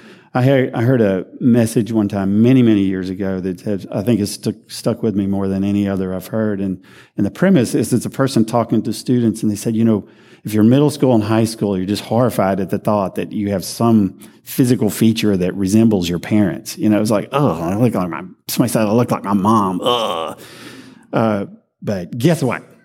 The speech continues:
You have their D N A, and you're gonna look like your parents.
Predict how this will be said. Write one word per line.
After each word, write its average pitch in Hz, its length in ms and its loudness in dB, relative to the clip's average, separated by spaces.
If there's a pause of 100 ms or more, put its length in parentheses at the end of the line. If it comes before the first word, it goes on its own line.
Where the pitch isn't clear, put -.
(140)
You 120 200 -2
have 143 200 4
their 160 140 4
D 147 200 2
N 131 100 4
A, 113 420 0
and 90 360 -8
you're 131 280 2
gonna 143 240 4
look 127 180 2
like 113 180 -2
your 107 120 -4
parents. 82 480 -8